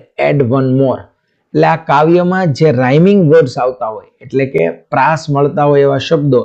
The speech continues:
એને તમારે કાવ્યમાં અંડરલાઇન કરવાની છે અને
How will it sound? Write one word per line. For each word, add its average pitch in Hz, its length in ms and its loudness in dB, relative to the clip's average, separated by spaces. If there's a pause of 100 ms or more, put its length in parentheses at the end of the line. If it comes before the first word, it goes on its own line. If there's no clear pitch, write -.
(120)
એને 147 180 -2
તમારે 143 360 -2
કાવ્યમાં 139 720 -2
અંડરલાઇન 147 440 0
કરવાની 156 440 0
છે 175 380 -4 (500)
અને 170 200 2